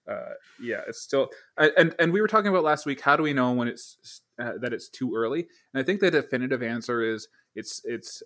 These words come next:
uh, early until you can see the ivy growing, uh, the green ivy growing at, at Wrigley Field.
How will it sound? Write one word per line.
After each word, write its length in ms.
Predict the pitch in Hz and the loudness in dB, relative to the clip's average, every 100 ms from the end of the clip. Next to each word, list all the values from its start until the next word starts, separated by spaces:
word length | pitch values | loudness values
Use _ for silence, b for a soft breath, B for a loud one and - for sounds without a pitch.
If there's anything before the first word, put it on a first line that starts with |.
| 120 | -6
uh, 140 | 110 | -4
early 440 | - 151 185 190 170 | 0 2 2 2 0
until 480 | 135 - 131 127 127 | -6 0 2 2 2
you 160 | 123 | -2
can 160 | 117 117 | -4 -8
see 340 | - 123 123 | -6 -4 -4
the 180 | 120 120 | -4 -2
ivy 320 | 113 117 117 | 0 -2 -2
growing, 440 | 110 113 107 107 113 b b b | -6 -6 -6 -6 -10 b b b
uh, 500 | 107 104 101 - - - | -10 -8 -8 -10 -12 -10
the 80 | |
green 300 | 113 127 123 | -6 -2 -2
ivy 260 | 117 113 117 | 0 -2 -4
growing 340 | 110 104 101 | -6 -6 -8
at, 140 | 98 - | -12 -14
at 140 | 98 | -14
Wrigley 260 | 101 90 98 | -14 -14 -16
Field. 300 | 92 90 | -14 -16